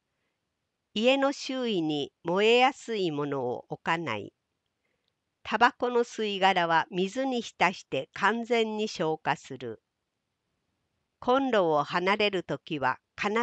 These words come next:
ず火を消す。ストーブに燃えやすいものを近づけない。出かける前や寝る前には火の元を点検する。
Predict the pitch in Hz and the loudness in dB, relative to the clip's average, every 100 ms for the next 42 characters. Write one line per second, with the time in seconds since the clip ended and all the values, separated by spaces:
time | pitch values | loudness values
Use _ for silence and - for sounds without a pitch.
0 | 240 240 233 220 220 - - 240 226 160 | 4 2 2 -10 -10 -14 -10 -2 -2 -2
1 | - 135 - 117 127 _ _ _ _ _ | -6 -10 -8 -12 -12 _ _ _ _ _
2 | _ _ _ _ _ _ - - 285 277 | _ _ _ _ _ _ -6 4 4 4
3 | 220 185 165 156 165 214 240 247 - - | 2 0 2 2 4 4 4 2 0 -4
4 | 196 156 143 135 131 120 - - 165 - | -4 -2 -4 -2 -4 -6 -10 0 0 0
5 | - - 151 117 110 101 _ _ _ _ | -8 -4 -4 -4 -8 -12 _ _ _ _
6 | _ _ _ _ _ _ _ _ _ 165 | _ _ _ _ _ _ _ _ _ -4
7 | 208 240 269 262 240 247 214 190 196 175 | 2 2 4 4 4 2 4 4 4 4
8 | 139 127 - - 185 214 262 240 233 226 | 4 2 -2 -2 0 2 2 4 4 4
9 | 202 160 135 131 - _ - 214 240 247 | 2 -2 2 0 0 _ -8 2 2 4
10 | 233 - 139 120 - 175 180 - 160 147 | 0 2 0 0 -2 -2 -2 -4 -2 -2
11 | 147 - 131 123 101 | -4 -12 -12 -8 -10